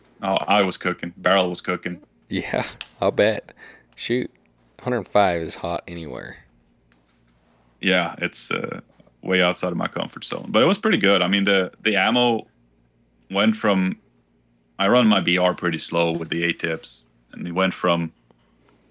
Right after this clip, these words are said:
Speaker 1: like, in the car, twenty degrees Celsius, uh, to that it ran eight sixty meters a second, and, uh,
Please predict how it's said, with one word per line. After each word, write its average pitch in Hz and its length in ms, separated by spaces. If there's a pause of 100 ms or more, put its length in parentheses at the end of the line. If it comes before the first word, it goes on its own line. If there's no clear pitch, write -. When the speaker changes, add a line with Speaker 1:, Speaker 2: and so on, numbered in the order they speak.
Speaker 1:
like, - 280
in 113 140
the 113 80
car, 104 480
twenty 101 300
degrees 92 320
Celsius, 90 800 (1700)
uh, - 560 (540)
to 80 760 (180)
that 92 260
it 90 100
ran 90 320
eight 87 320
sixty - 760
meters 87 380
a 90 60
second, 82 580 (480)
and, 78 420
uh, 80 200